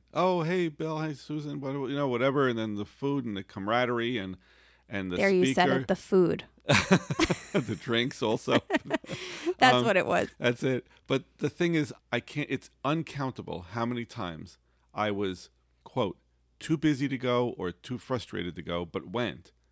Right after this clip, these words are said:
Speaker 1: and came out of the meeting a new person. I was happier. I was so happy I went. It changed my outlook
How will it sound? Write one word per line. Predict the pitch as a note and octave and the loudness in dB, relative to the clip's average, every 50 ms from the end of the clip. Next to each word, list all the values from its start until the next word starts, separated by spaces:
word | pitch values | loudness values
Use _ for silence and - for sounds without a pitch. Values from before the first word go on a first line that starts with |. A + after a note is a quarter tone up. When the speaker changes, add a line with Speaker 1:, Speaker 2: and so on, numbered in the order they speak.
| _ _ _ _ _ _ _ _ _ _ _ | _ _ _ _ _ _ _ _ _ _ _
Speaker 1:
and | - G#2+ G#2 - | -4 -4 -4 -6
came | - - B2+ B2+ B2 | -4 -4 -2 0 2
out | B2 A#2+ A#2 | 2 2 0
of | G#2+ | 0
the | G2 G2+ | -2 -4
meeting | G#2 A2 A2 G#2 G2+ F#2+ F#2 - | -4 -2 -2 -2 -2 -4 -4 -6
a | - F#2+ | -8 -8
new | G2 G2 G2+ G#2+ | -6 -4 -4 -4
person. | F#2+ - - F2+ F2 - - - G1+ - _ _ _ _ _ _ _ _ _ _ _ _ _ - | -4 -6 -8 -8 -8 -8 -10 -16 -20 -20 _ _ _ _ _ _ _ _ _ _ _ _ _ -6
I | F2 | -6
was | F#2+ F#2 - | -6 -4 -4
happier. | G2+ G2+ F#2+ - - G#2+ G2 G2 G2 F#2+ - _ _ _ _ _ _ _ | -2 -2 -2 -2 -2 -2 -2 -2 -2 -4 -8 _ _ _ _ _ _ _
I | - F#2+ | -6 -6
was | G2 F2+ F2+ F2 | -4 -4 -4 -6
so | - - - - C3 A#2 | -8 -10 -4 -2 0 0
happy | G2+ G#2+ G#2+ G2+ - G2 F#2 | 0 0 -2 -2 -2 -4 -4
I | F#2 F2+ | -2 -4
went. | E2+ F#2 F2+ F2+ F2+ F2+ - _ _ _ _ _ - | -4 -4 -4 -4 -6 -8 -10 _ _ _ _ _ -6
It | G#2+ G#2 - | -6 -6 -6
changed | - - B2+ A#2+ A#2+ A#2+ G2+ - - | -6 -4 -2 -2 -2 -2 -4 -4 -4
my | G#2 G2 - | -4 -4 -2
outlook | - F#2 G2 - - F#2+ F#2 F2 - - | -2 -2 -2 -2 -2 -4 -6 -6 -10 -16